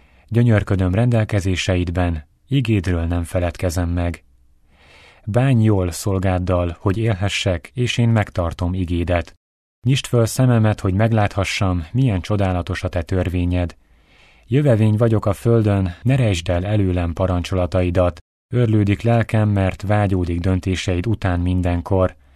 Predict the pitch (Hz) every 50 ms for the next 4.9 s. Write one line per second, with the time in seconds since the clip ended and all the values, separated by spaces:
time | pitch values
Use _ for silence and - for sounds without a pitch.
0 | - _ - - _ _ _ _ - 113 117 120 113 120 113 110 104 110 110 110
1 | 107 104 101 104 98 - - 117 113 107 - - 104 90 95 90 - - 113 110
2 | 107 110 101 98 95 90 - - 95 90 - - - _ _ - 120 110 - 120
3 | 113 - 135 127 110 - - 92 87 85 87 85 - - - 95 90 90 87 80
4 | - 92 90 87 - 95 90 90 87 - - - 92 90 90 87 82